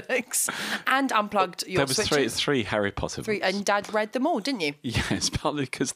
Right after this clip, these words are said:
Speaker 2: they had replaced the economic and financial books.
Speaker 1: And then I was
Speaker 2: There you
Speaker 1: really
Speaker 2: go.
Speaker 1: upset 'cause you came back from the trip and you beat me at the board
Speaker 2: Uh,
Speaker 1: game
Speaker 2: that's right.
Speaker 1: because you remembered all the facts. Anyway,
Speaker 2: Anyway.
Speaker 1: I'm digressing. But the point is, I used to see,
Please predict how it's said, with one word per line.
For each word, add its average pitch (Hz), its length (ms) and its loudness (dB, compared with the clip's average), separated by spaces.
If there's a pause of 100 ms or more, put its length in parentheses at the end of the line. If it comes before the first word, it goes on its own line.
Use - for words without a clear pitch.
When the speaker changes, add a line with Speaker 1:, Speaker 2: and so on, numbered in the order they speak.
(160)
Speaker 2:
they 143 200 2
had 139 240 0
replaced 135 420 2
the - 180 0
economic 143 500 2
and 127 120 -2
financial 139 460 0
books. - 340 -4 (340)
Speaker 1:
And 220 120 2
then 226 80 2
I 220 100 4
was 226 100 -2
Speaker 2:
There 254 60 -2
you - 40 2
Speaker 1:
really 269 100 2
Speaker 2:
go. 196 60 0
Speaker 1:
upset 165 320 -2
'cause - 140 -4
you 180 40 -8
came 247 200 0
back 180 140 -2
from 160 100 -8
the 147 60 -6
trip - 400 -2 (220)
and 208 420 -2
you 214 100 -2
beat 196 280 -4
me 185 160 0
at 175 80 -4
the 175 80 -4
board 147 200 -2
Speaker 2:
Uh, - 40 -2
Speaker 1:
game 135 240 2
Speaker 2:
that's 123 260 -2
right. 92 120 0
Speaker 1:
because 175 220 -4
you 180 80 0
remembered 170 320 -2
all 147 100 -6
the 143 60 -12
facts. - 360 -10
Anyway, 175 240 0 (160)
Speaker 2:
Anyway. 120 320 0
Speaker 1:
I'm 214 160 0
digressing. 185 580 0
But - 80 -4
the 160 60 0
point 359 340 2
is, 151 360 -2 (140)
I 220 120 2
used 233 260 0
to 208 80 -2
see, 180 440 -2